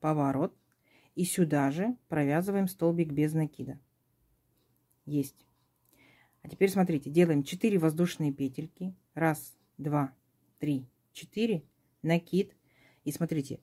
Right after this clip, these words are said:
вот там, где мы с вами провязывали столбик без накида, да, внимательно посмотрите, вот эти вот две петельки мы с вами должны будем захватить. Раз и раз, то есть на верхушке столбика. Видите?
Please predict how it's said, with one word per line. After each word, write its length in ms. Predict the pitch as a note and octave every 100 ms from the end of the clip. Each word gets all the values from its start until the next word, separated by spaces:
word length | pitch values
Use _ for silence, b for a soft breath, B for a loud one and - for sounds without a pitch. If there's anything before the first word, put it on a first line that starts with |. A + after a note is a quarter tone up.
| b b
вот 160 | - E3
там, 160 | F3+ E3+
где 100 | D#3
мы 120 | E3
с 80 | E3
вами 180 | D#3
провязывали 520 | D3 D#3 D#3 D3 C#3+ C#3+
столбик 420 | - D#3 C#3+ C#3+
без 180 | D3 D3
накида, 500 | D3 - B3 D#3 C#3 _ _ _ -
да, 160 | E3
внимательно 560 | F#3 D#3 D#3 C#3+ C#3+ C#3
посмотрите, 440 | C#3 D3+ G3+ -
вот 120 | C#3 C#3
эти 140 | C#3
вот 100 | C#3
две 120 | C#3+
петельки 460 | C#3 A#3 - E3 D3
мы 80 | C3+
с 80 |
вами 160 | D3 D3
должны 300 | C#3 C#3+ F3
будем 240 | F3 D#3
захватить. 600 | D3 D3 D3 C#3 C3 - _ _ _ _ _ _
Раз 400 | - D#3+ G#3+ - -
и 100 | D3+
раз, 220 | C#3+ B2
то 100 | -
есть 140 | C3 -
на 60 |
верхушке 500 | D3+ D3 G3 G#3 -
столбика. 520 | - C#3 C3 C3 - D3 _ _ _
Видите? 340 | E3+ F#3 F#3